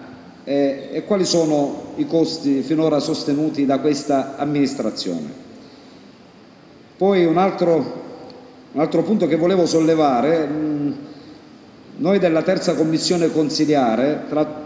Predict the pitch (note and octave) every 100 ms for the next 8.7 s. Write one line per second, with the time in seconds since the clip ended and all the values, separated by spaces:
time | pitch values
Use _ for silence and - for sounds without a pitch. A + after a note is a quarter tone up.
0 | - - D#3 E3 D#3+ F#3 G3 - D#3 D#3+
1 | F3+ D3 B2+ A2 - - - C3 C3+ F3
2 | D3+ D3 B2 D#3+ D3+ D3 D3+ C3+ C3 C3
3 | D#3 C#3 D#3 C3+ G2+ - - - - -
4 | A#2 D3 D3 D3 D3+ E3 C#3+ - A2 F2+
5 | - - - C3 - E3 E3+ D3 B2+ C#3
6 | C#3+ C#3 - C#3+ E3+ E3 B2+ A#2+ C3 D3
7 | C#3+ D3+ E3+ F3 B2+ C3 F#3+ A#3 G#3 E3+
8 | E3+ G3+ F#3 F3 G3 E3+